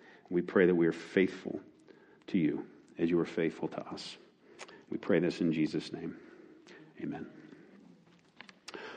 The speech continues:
Okay. Habakkuk. We're gonna begin, obviously, a new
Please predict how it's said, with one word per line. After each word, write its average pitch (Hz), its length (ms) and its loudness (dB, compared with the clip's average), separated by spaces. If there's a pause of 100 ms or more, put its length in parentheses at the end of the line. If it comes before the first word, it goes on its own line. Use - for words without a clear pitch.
(140)
Okay. - 260 6 (1080)
Habakkuk. 104 500 8 (1800)
We're 117 80 6
gonna 127 140 12
begin, 143 420 12
obviously, 131 440 10
a 123 60 12
new 131 500 12